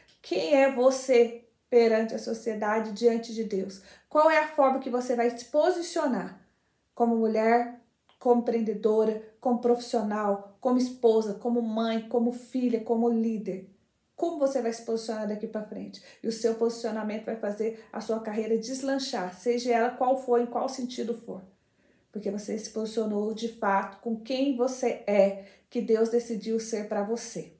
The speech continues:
E é uma frase que marca, é uma frase que falou comigo novamente. "Eu decido posicionar diante de Deus. Eu e minha casa serviremos ao Senhor." Lembre-se, é de Deus pra você, de você pra sua casa, da sua casa pra sua empresa, da sua empresa pro mundo.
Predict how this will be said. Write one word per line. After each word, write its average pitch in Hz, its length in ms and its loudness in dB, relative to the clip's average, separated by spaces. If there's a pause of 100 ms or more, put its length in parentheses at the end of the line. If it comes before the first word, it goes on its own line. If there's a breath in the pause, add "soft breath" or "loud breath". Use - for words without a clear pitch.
(340)
E - 60 -6
é 185 80 2
uma 190 180 -2
frase 196 360 -2
que - 100 -12
marca, 196 480 -4 (240 loud breath)
é - 60 -6
uma 202 180 0
frase 208 240 -2
que 226 80 -8
falou 220 240 -4
comigo 220 340 -4
novamente. 220 680 -2 (240 loud breath)
"Eu 226 220 4
decido 233 400 -2
posicionar 214 580 -6
diante 220 340 -6
de 202 60 -10
Deus. 196 260 -2 (140)
Eu 247 180 10
e 254 60 2
minha 240 220 -2
casa 220 260 -2
serviremos 214 460 -6
ao 214 100 -8
Senhor." 202 480 -8 (640 loud breath)
Lembre-se, 226 640 2 (440 soft breath)
é 220 120 4
de 214 140 -2
Deus 262 260 6
pra 254 160 0
você, 233 600 -4
de - 120 -14
você 226 260 -4
pra 226 120 -4
sua 220 200 -4
casa, 190 420 -4
da 208 80 -8
sua 208 200 -6
casa 214 280 -8
pra 226 80 -6
sua 220 180 -6
empresa, 208 380 -4
da 214 80 -8
sua 220 160 -6
empresa 208 320 -6
pro 226 160 -8
mundo. 220 460 -2